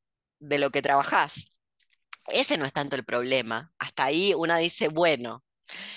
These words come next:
está bien, se complotaron, se pusieron de acuerdo para manipularla, lavarle la cabeza, convencerla. No obstante, lo que quiere esta gente es salir de acá, sobrevivir.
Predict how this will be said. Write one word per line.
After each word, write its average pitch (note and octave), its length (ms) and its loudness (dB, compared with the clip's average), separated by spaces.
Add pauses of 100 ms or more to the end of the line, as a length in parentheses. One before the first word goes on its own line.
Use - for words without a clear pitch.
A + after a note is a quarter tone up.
(100)
está A3+ 280 2
bien, D#3 260 2
se - 140 -2
complotaron, F#3 760 2
se D#3+ 100 -6
pusieron F3+ 400 -4
de F3 60 2
acuerdo G3 540 2
para C#3 200 2
manipularla, D3 840 2
lavarle D#3 420 4
la C#3+ 120 2
cabeza, F#3+ 720 2 (360)
convencerla. E3 880 2
No F#3+ 120 -2
obstante, F#3+ 480 0
lo G3 100 2
que D#3 120 -4
quiere F3 180 -2
esta F3+ 160 -4
gente G3+ 300 -2
es A3 60 0
salir D3+ 280 -4
de D#3+ 140 0
acá, F#3 520 4
sobrevivir. C#3+ 760 -2